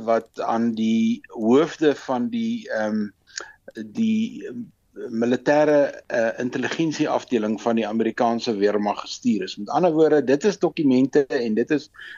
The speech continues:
materiaal wat hoogs sensitief is. En as 'n mens nou kyk na wat op die sosiale media verskyn het, dan is die foto's, dan is die dokumente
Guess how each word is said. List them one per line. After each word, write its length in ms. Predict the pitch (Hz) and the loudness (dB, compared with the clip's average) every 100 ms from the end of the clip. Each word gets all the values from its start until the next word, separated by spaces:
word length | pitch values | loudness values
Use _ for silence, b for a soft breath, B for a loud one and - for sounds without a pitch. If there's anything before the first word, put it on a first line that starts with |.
| - | -2
materiaal 640 | 123 143 120 117 127 135 B _ - | 2 4 6 6 4 0 B _ -4
wat 160 | 107 - - | -2 -2 -6
hoogs 560 | 104 135 196 - - | 2 2 2 -2 -6
sensitief 580 | - 117 - - 107 - 185 | -4 -4 -6 -8 -8 -4 -4
is. 220 | - - _ B B B B - | -6 -14 _ B B B B 0
En 240 | 113 117 | 2 4
as 220 | 117 - | 0 0
'n 80 | 120 | 0
mens 200 | 123 113 | 0 0
nou 120 | 110 | -2
kyk 260 | - 185 180 | 0 -2 -2
na 120 | 131 | 0
wat 200 | 120 123 | 0 -2
op 100 | 139 | -4
die 140 | 131 120 | -4 -4
sosiale 480 | 113 123 110 135 | 0 4 4 2
media 380 | 127 131 151 139 | 2 2 4 2
verskyn 500 | 123 110 - 110 107 | 2 -6 -2 -2 0
het, 180 | 135 - B B B _ | -2 -6 B B B _
dan 320 | 117 113 117 120 | 2 2 2 -2
is 240 | 123 127 | -4 -6
die 160 | 131 139 | -6 -4
foto's, 800 | - 151 151 143 127 - - 143 | 2 2 4 2 0 -6 -10 0
dan 180 | 113 120 | 2 2
is 140 | 113 | 0
die 140 | 135 | 2
dokumente 540 | 143 143 - 131 123 | 2 0 0 0 0